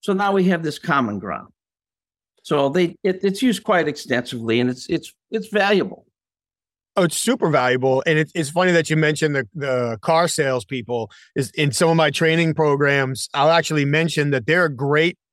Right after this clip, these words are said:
Speaker 2: group of people to practice it with, because you know
Speaker 1: Yeah.
Speaker 2: they're going to do it with you.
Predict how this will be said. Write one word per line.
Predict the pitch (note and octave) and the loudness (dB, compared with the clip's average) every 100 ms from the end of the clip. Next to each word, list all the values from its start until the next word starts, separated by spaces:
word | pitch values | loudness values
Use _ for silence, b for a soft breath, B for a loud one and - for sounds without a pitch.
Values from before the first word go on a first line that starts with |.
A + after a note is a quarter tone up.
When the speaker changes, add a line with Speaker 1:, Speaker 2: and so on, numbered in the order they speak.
| _ - | _ -8
Speaker 2:
group | C#3 E3 D#3 | -2 -2 -2
of | A#2 | -4
people | E3+ D#3 F#3+ G3+ G#3+ b b b - | -4 0 2 4 2 b b b -10
to | |
practice | - E3+ E3 D#3+ D3 | -2 0 0 -2 -2
it | C#3+ | -4
with, | G#2+ B2+ C3 - - _ _ - | -2 -2 -2 -4 -20 _ _ -8
because | F3 F3 D#3 C#3+ | -4 -2 -2 0
you | E3+ | 2
know | E3+ G3 A#3+ | 4 4 4
Speaker 1:
Yeah. | F#3 | 4
Speaker 2:
they're | F#3 | 0
going | D#3 F#3 F#3 F3 | 2 2 2 -2
to | E3 | -6
do | B2+ F#3 F3 | 0 2 2
it | E3 | 0
with | D3+ D3+ | -2 -4
you. | B2+ D3+ D3+ F#2+ | -4 -2 -2 -2